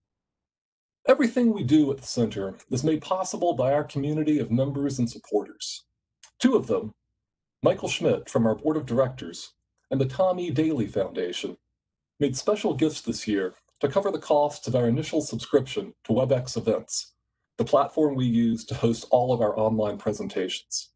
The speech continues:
This is the first time we've charged a registration fee for any of our online programming, so if you're tuning in right now,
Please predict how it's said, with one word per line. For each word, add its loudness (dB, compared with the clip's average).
This 0
is -4
the 0
first 2
time 4
we've 0
charged 0
a 0
registration -2
fee -4
for -4
any 2
of 2
our 4
online 0
programming, -2
so 0
if 2
you're -2
tuning -2
in 0
right 2
now, 0